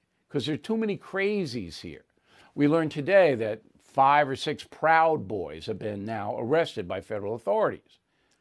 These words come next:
involved in the, uh, Capitol incursion.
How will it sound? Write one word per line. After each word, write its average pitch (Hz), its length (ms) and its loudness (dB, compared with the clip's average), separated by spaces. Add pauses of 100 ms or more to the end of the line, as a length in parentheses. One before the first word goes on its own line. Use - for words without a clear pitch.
(260)
involved 104 500 2
in 120 120 -4
the, 110 280 -2
uh, 104 260 -4 (640)
Capitol 117 720 4
incursion. 143 580 0